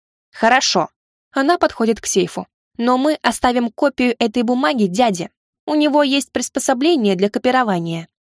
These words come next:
Я умею им пользоваться». Раздаётся щелчок открытия сейфа. «Беру немного денег, чтобы он не подумал, что мы плохие. У тебя ведь есть что-то?» «Есть, но тоже немного. Я купила дорогое свадебное платье, которое теперь не понадобится».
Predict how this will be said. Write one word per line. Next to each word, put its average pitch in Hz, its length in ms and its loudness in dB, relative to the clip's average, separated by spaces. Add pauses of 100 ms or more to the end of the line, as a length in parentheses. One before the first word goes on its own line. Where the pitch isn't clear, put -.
Я 254 240 4
умею 320 260 2
им 185 120 0
пользоваться». 175 600 -4 (680)
Раздаётся 226 540 0
щелчок 220 480 -2
открытия 220 480 0
сейфа. 180 400 -4 (500)
«Беру 285 320 2
немного 277 460 2
денег, 196 400 0
чтобы 214 280 0
он 220 120 0
не 226 100 -2
подумал, 233 440 0
что 214 180 -2
мы 226 100 0
плохие. 185 520 -2 (380)
У 349 60 4
тебя 302 260 2
ведь 302 180 -2
есть 440 220 2
что-то?» 180 360 -2 (480)
«Есть, 247 500 0
но 226 160 -2
тоже 240 280 0
немного. 180 480 -2 (320)
Я 262 200 2
купила 226 340 0
дорогое 202 400 2
свадебное 196 480 0
платье, 226 380 -4
которое 190 380 0
теперь 196 280 -2
не 190 140 0
понадобится». 175 640 -4